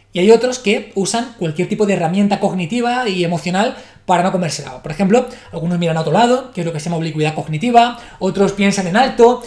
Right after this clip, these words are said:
otros cantan, otros se dan la vuelta, otros la huelen solamente para... Cada uno usa herramientas distintas. Pero bueno, lo importante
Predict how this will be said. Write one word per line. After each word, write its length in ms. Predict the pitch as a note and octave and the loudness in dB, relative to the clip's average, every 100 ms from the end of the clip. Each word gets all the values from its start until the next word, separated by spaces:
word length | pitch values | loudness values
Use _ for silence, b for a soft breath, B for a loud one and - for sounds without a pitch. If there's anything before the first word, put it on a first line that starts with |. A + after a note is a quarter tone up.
| B | B
otros 320 | G3+ G3+ F#3 | -2 0 0
cantan, 500 | - C4+ B3+ A#3 B3 B B | 2 2 4 2 0 B B
otros 220 | G3 G#3 | -6 -4
se 60 | E3 | -4
dan 120 | G3+ | -4
la 80 | F3 | 2
vuelta, 600 | A3+ C4 A3+ B3 - - | 4 4 4 2 -2 -4
otros 520 | G#3+ A3 A#3+ A#3 - B B | 4 6 8 6 4 B B
la 240 | A#3+ G#3+ | 2 4
huelen 280 | F#3+ B3 A#3+ | 8 8 8
solamente 460 | G#3 A3 A3 A3 G#3 | 2 0 2 2 2
para... 420 | G#3+ G3+ G3+ b b _ _ _ _ - | 4 4 0 b b _ _ _ _ -4
Cada 220 | F#3+ G3 | 2 4
uno 200 | G#3+ A3 | 4 4
usa 240 | G#3+ A#3 A3 | 0 -2 -4
herramientas 320 | E3 E3+ D3+ | -6 -4 -6
distintas. 340 | D3+ D3+ C#3+ | -6 -8 -8
Pero 100 | F3 | -6
bueno, 160 | F3+ D3 | -4 -4
lo 80 | D#3+ | -4
importante 560 | E3 F3+ B3+ A#3+ B3 | -2 -2 0 -2 -6